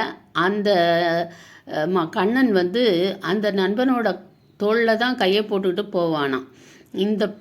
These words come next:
பணிவிடைக்காக அந்த பெண்ணுடைய அண்ணன் தன்னுடைய கடமைகளை எல்லாம் மறந்து கண்ணனுக்காகவே இருந்து அதையே தன்னுடைய செல்வமா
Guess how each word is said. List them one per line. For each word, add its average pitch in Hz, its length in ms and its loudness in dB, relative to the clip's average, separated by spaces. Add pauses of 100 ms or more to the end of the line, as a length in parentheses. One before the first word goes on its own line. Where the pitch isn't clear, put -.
பணிவிடைக்காக 208 880 0 (360)
அந்த 196 340 -2
பெண்ணுடைய 202 580 -2
அண்ணன் 180 500 -4 (220)
தன்னுடைய 214 540 0
கடமைகளை 240 600 2
எல்லாம் 254 440 2
மறந்து 208 680 0 (340)
கண்ணனுக்காகவே 226 1040 2
இருந்து 247 460 0
அதையே 220 520 2
தன்னுடைய 185 420 0
செல்வமா 208 640 0